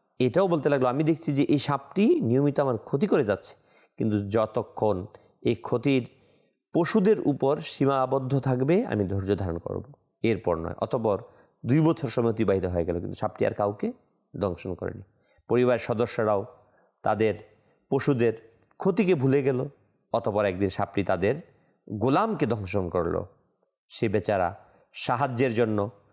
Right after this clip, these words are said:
তার মালিককে চিৎকার করে ডাকলো, কিন্তু তার মালিক তার নিকট আসার পূর্বেই বিষের কারণে ওই গোলামের শরীর ফেটে গিয়েছিল। এবার সে ব্যক্তি চিন্তিত হয়ে বলতে লাগলো, "সে সাপের বিষ তো প্রচণ্ড ভয়ঙ্কর,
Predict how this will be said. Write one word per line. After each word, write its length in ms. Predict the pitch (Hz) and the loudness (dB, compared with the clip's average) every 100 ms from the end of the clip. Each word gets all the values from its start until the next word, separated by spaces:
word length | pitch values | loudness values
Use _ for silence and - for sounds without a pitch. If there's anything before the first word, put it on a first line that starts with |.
| _ | _
তার 160 | 120 113 | -2 0
মালিককে 840 | 107 117 143 - _ - 127 113 - _ _ _ _ | 0 0 -2 -6 _ 0 0 0 -8 _ _ _ _
চিৎকার 420 | 185 165 - 170 | -2 0 0 0
করে 200 | 160 147 | 2 2
ডাকলো, 340 | 135 127 127 131 _ | 0 0 -2 -2 _
কিন্তু 180 | - 113 | -2 -2
তার 220 | 110 110 | 0 -2
মালিক 300 | 101 101 107 104 | 0 0 0 0
তার 180 | 98 | -2
নিকট 380 | 98 98 98 92 - - _ _ | 0 -2 0 -2 -4 -16 _ _
আসার 280 | 113 - 101 | -4 -2 -2
পূর্বেই 640 | - 139 131 120 113 - _ _ - | 2 2 4 2 -2 -12 _ _ -4
বিষের 380 | 135 196 214 185 | 0 2 2 2
কারণে 420 | 151 120 107 90 - - - | 0 0 0 -2 -6 -16 -2
ওই 120 | 123 | 0
গোলামের 420 | 110 123 123 120 | 2 0 2 0
শরীর 480 | 107 - 120 110 98 - _ _ _ _ - | 0 0 0 0 -4 -12 _ _ _ _ -4
ফেটে 280 | 175 175 202 | 0 2 2
গিয়েছিল। 460 | 135 117 - 98 95 - _ _ _ 95 | 2 0 0 -2 -2 -6 _ _ _ 0
এবার 160 | 101 | 0
সে 240 | - - 98 | 0 -2 0
ব্যক্তি 280 | 95 - | 0 -4
চিন্তিত 440 | 95 - 131 - 123 | -8 -6 -8 -4 -2
হয়ে 140 | 110 | 0
বলতে 260 | 92 90 90 | 0 -2 -2
লাগলো, 340 | 87 90 85 - _ _ | -2 -4 -6 -8 _ _
"সে 160 | - 110 | -8 -6
সাপের 380 | - 98 120 101 | -4 -2 -2 0
বিষ 200 | 104 - | -4 -2
তো 100 | 107 | -4
প্রচণ্ড 640 | - - 131 156 156 139 | -2 -6 -2 0 0 0
ভয়ঙ্কর, 520 | 104 117 127 123 151 | 0 0 0 0 -4